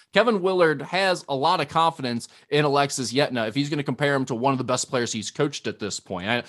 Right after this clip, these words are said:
coaches can get a little out of pocket there with some of their praise in the preseason, but this is a guy I've got my eye on because if he really gives them, he doesn't need to be Angel Delgado, but if he gives them, like, an Angel Delgado light, meaning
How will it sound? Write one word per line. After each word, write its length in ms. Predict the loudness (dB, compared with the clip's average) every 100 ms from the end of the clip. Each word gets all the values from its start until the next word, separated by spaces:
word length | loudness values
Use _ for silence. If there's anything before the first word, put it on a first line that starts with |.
| -14 2
coaches 320 | 4 4 2
can 160 | 0
get 280 | 0 -2 -4 _ _ _ _ -4
a 60 |
little 560 | 0 4 4 4 4 2
out 160 | 4 4
of 120 | 4
pocket 340 | 4 4 2 -2
there 180 | -2
with 140 | 0 0
some 240 | 0 2
of 200 | 0 -2
their 120 | -4
praise 420 | -2 0 0 0 -4 -8
in 140 | -4 -2
the 80 |
preseason, 720 | -2 -4 -4 -2 -2 -2 -4 -2
but 240 | -2 -2 -8 _
this 160 | -2 -2
is 100 | -2
a 60 |
guy 180 | 4 4
I've 100 | 6
got 160 | 4 2
my 200 | 0 -2
eye 240 | 0 0
on 160 | 0 -4
because 260 | -6 -8 -8
if 120 | -6
he 160 | -8
really 300 | 0 2 2
gives 340 | 0 0 0 2
them, 240 | 2 2 -2 -8
he 80 | 0
doesn't 260 | 2 2
need 180 | 0 -2
to 60 | -4
be 360 | -4 -4 -4 -10 _ 0
Angel 340 | 4 4 2
Delgado, 680 | 0 -2 0 2 4 2 0 -4 -6
but 100 | -6
if 80 | -4
he 100 | -2
gives 180 | 0 0
them, 140 | 0
like, 160 | 0 0
an 80 | -2
Angel 300 | -2 0 0
Delgado 580 | 2 0 4 4 4 -2
light, 400 | 0 0 0 -2
meaning 380 | -4 -2 -4